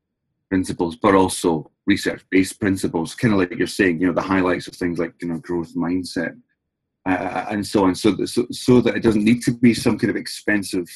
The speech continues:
uh, fix in the cl-, in the school, in the classroom. I tell you one of the most, and again, without wishing to knock any program, because everyone's gotta make a living, I guess, but, um, one of the, one of the most inexpensive ways I found of developing the profession is by getting people onto social media. I mean, I don't just mean, you know,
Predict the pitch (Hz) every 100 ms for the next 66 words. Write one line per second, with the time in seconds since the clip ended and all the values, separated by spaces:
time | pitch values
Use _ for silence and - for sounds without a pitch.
0 | - 87 87 - - 160 139 - - -
1 | - _ _ _ _ _ 120 110 107 123
2 | 131 113 107 123 104 98 101 107 95 -
3 | 85 - _ _ _ - 139 190 202 180
4 | 160 135 127 127 123 127 120 143 120 117
5 | 110 104 104 104 104 92 - 110 107 92
6 | 87 101 107 107 92 92 92 - 85 92
7 | 104 90 87 90 - - - _ _ _
8 | - 95 92 87 110 139 107 92 107 123
9 | 120 101 104 - 113 110 110 - 107 101
10 | 95 98 95 90 - - 95 - 98 90
11 | 87 85 87 95 92 90 82 _ _ _
12 | _ - 90 95 95 - - _ _ _
13 | _ 104 - 95 95 98 90 92 92 92
14 | 87 101 - 92 95 90 - _ _ _
15 | _ - 107 107 101 - 82 80 80